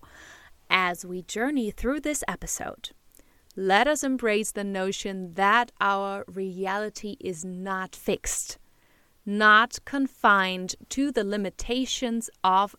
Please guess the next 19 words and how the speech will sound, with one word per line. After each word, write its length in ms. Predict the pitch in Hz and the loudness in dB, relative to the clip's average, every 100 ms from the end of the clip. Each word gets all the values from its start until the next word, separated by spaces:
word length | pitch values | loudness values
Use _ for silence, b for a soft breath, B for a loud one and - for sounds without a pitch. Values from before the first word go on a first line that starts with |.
| - | -2
our 280 | 190 190 190 | 0 0 -4
past 540 | - 170 165 170 - | -10 -6 -6 -6 -10
experiences. 1400 | 180 - - - - 220 214 190 170 165 - - - - - b b b | -10 -12 -12 -14 0 2 2 0 -6 -10 -10 -10 -8 -8 -10 b b b
Instead, 840 | - 254 - - - 349 277 294 - b b b b - | 2 2 2 -2 4 6 6 2 -6 b b b b 4
let's 300 | 359 427 - | 4 4 -2
celebrate 1000 | - - 311 320 320 262 247 220 202 214 | -2 6 8 8 4 0 2 4 4 4
the 100 | 226 | 0
limitless 800 | 226 240 285 330 330 254 247 | 0 2 2 2 0 4 4
potential 720 | - 240 - 226 226 - 190 180 | 4 -4 -2 -2 0 -2 -2 2
that 220 | 190 196 | 2 2
exists 1080 | - 202 175 180 160 254 247 302 - - - | 2 -2 -2 -8 4 6 6 4 -8 -8 -2
when 320 | 208 208 196 | 0 0 -2
we 260 | 196 277 339 | -2 0 2
align 720 | - 269 233 220 196 170 170 - | 2 2 4 6 4 0 -8 -4
our 280 | 190 180 175 | -2 0 -2
perception 1120 | - 180 170 - - 285 - - 311 302 254 | -4 -8 -6 -6 -2 -2 -2 -4 -2 0 -2
with 280 | 208 302 330 | 0 0 0
the 100 | - | -4
dynamic, 960 | 202 170 175 175 196 247 294 311 - | -4 -6 -6 -4 0 2 2 0 -4